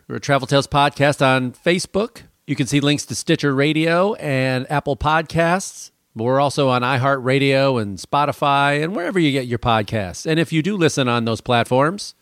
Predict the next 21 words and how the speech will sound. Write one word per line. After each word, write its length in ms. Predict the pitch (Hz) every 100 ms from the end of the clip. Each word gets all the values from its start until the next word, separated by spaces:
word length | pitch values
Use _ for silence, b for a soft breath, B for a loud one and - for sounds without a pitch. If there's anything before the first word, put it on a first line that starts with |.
| _
I 140 | 170
ask 200 | 190 202
that 120 | 185 151
you 80 |
give 160 | 139 170
us 80 | 135
a 60 |
good 180 | 139 160
rating. 420 | 139 131 104 80 -
Give 120 | 208
us 80 | 151
a 80 | 147
thumbs 360 | 160 143 117
up. 260 | 117 92 - _
Say 260 | - 233
nice 280 | 208 196 147
things. 400 | 180 147 113 107
I 80 | 127
would 100 | 135
appreciate 540 | 123 135 - 120 107
that, 260 | 110 92